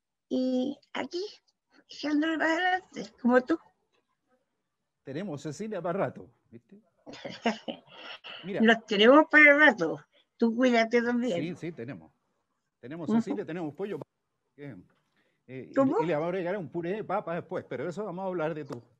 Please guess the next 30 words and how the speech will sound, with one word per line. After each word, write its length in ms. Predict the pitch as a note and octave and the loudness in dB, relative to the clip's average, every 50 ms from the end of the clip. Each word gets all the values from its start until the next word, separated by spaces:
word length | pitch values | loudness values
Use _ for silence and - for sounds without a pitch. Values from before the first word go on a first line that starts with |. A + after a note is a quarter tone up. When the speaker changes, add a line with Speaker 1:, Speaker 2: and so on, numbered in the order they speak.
| _ _ | _ _
Speaker 2:
tus 160 | - C#3+ A#2+ A2 A2+ | -18 -16 -16 -16 -12
grandes 440 | F#2+ C3+ D#3 F3+ D#3+ D3+ C#3+ - G#3 | -10 -8 -8 -8 -8 -10 -8 -2 -2
Speaker 1:
Ya. 140 | A#3 G3 - - - | -2 -2 -2 -6 -8
Speaker 2:
éxitos. 540 | F3 E3+ C3 - - - - G2+ G2 - _ _ - _ _ _ | -8 -8 -8 -10 -16 -16 -16 -16 -20 -20 _ _ -20 _ _ _
Pero 160 | D#3+ F3 F#3+ | -6 -2 -2
vámonos 320 | G#3 B3+ C#4 C#4 C4 A3+ A#3 | -2 -2 -4 -6 -6 -6 -6
al, 140 | A3+ G3+ D#3 | -6 -6 -8
al, 260 | E3+ F3+ F3 - C#3 | -10 -10 -10 -10 -10
al, 220 | C#3 C#3 C3+ A#2 _ - - | -10 -10 -12 -14 _ -20 -16
al 140 | C3+ D3 C#3+ | -16 -16 -12
comienzo. 600 | - E3+ F#3+ B3 F#3+ C3 A2+ - - - E2 - _ _ _ _ _ _ _ _ _ _ _ _ _ - | -12 -10 -8 -8 -8 -8 -10 -14 -18 -20 -20 -20 _ _ _ _ _ _ _ _ _ _ _ _ _ -10
Eh, 120 | C3+ D3 | -10 -10
Tomé, 760 | C#3+ _ - - E3+ E3 G#3+ B3 A#3+ A3+ D#3+ D#3+ F#3+ F#3 E3+ - - | -10 _ -4 -4 -2 -2 -2 -4 -4 -2 -2 -4 -4 -6 -10 -14 -14
ahí 160 | C3+ C#3 E3+ A#3 | -10 -8 -8 -8
empiezas 400 | A#3 E3+ - A#3 A#3 A#3+ B3+ A3+ | -8 -8 -8 -8 -8 -6 -6 -8
a 80 | G3+ F3+ | -6 -8
cantar 320 | F#3 F3+ D3+ - G#3+ A3+ | -8 -10 -8 -8 -6 -6
desde 260 | A3+ G3+ - F3+ C#3 | -6 -6 -6 -8 -8
chiquitita, 880 | - D#3 C3 A2 E3 C3 - G3 A3 B3 B3 E3+ - G3+ G#3+ G3 F#3 G3 | -8 -10 -10 -10 -10 -12 -10 -8 -8 -6 -6 -6 -4 -4 -4 -4 -6 -8
después 300 | E3 D3 - - F#3+ G#3 | -8 -10 -10 -10 -10 -8
aparecen 340 | A3+ B3+ F#3 G3 - A3+ F3+ | -8 -8 -8 -8 -8 -8 -8
los 160 | E3 E3 C#3+ | -8 -10 -8
de 180 | E3+ F3+ F3 | -8 -10 -10
Tomé. 400 | - - D3+ E3 G3 A3+ A3+ G3+ | -8 -8 -8 -8 -8 -8 -10 -10
Cuéntanos 420 | C#3+ D#3+ A3 A#3+ A#3+ A#3+ A#3+ A#3 F#3+ | -8 -8 -8 -6 -6 -8 -8 -6 -6
un 160 | G3+ G3+ - | -8 -10 -8
poco 260 | - G#3+ A3 - F#3+ F#3 | -6 -6 -6 -6 -6 -8
cómo 220 | G#3 G3+ G#3+ - | -8 -8 -10 -8
fueron 260 | - G3+ G#3+ A3+ E3 | -8 -8 -8 -8 -8
tus 140 | - G#3+ G3+ | -10 -12 -14